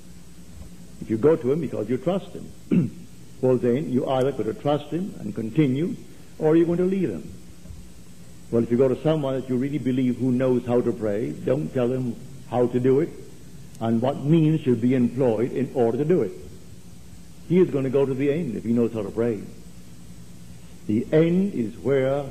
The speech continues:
we begin. In my end is my beginning. And we're always ahead of our evidence. So I go to the end. I see the whole thing done and then drop it.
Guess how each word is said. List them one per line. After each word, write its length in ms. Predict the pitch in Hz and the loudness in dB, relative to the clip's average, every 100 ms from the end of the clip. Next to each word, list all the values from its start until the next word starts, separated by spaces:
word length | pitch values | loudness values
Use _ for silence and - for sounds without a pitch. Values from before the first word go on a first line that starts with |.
| - 98 | -8 0
we 140 | 123 | 0
begin. 600 | 117 117 117 82 - - - - - - - - - - | 2 2 2 0 -8 -12 -14 -16 -16 -16 -16 -16 -12 2
In 220 | 113 113 | 4 6
my 260 | 113 117 135 | 6 4 2
end 580 | - 156 143 151 156 | 2 2 4 2 0
is 180 | 120 87 | 0 0
my 200 | 113 113 | -2 0
beginning. 520 | 113 107 98 - - - - - - - - - - - - - - - - - - - - 95 | 0 -2 -2 -4 -10 -12 -16 -16 -16 -18 -16 -16 -16 -14 -12 -12 -12 -16 -16 -16 -16 -16 -10 -4
And 140 | 104 | 0
we're 140 | 110 | 2
always 500 | 117 160 175 180 180 170 | 4 4 6 4 2 -2
ahead 520 | 127 - 160 135 135 | -4 0 2 2 0
of 140 | 113 | -2
our 200 | 127 131 | 0 0
evidence. 440 | 151 123 92 - - - - - - - - - - - - - - - - - - - - - - - - | 0 0 -2 -8 -14 -16 -18 -18 -18 -18 -18 -18 -16 -16 -16 -16 -16 -18 -16 -16 -16 -16 -16 -16 -18 -12 0
So 100 | 120 | 4
I 120 | 127 | 4
go 180 | 120 127 | 4 2
to 80 | 135 | 4
the 180 | 165 214 | 4 4
end. 300 | 127 87 - - - - - - - | 2 -6 -12 -16 -18 -18 -18 -14 -6
I 160 | 104 | -4
see 240 | 107 127 120 | -2 0 2
the 120 | 117 | 2
whole 220 | 127 160 | 2 2
thing 340 | 156 151 135 113 | 2 2 2 2
done 460 | 160 101 78 - - - - - - - - - | 2 2 -4 -10 -14 -16 -16 -16 -16 -18 -18 -12
and 120 | 107 104 | -4 0
then 160 | 117 | 2
drop 240 | 147 127 | 2 0
it. 100 | 82 | -4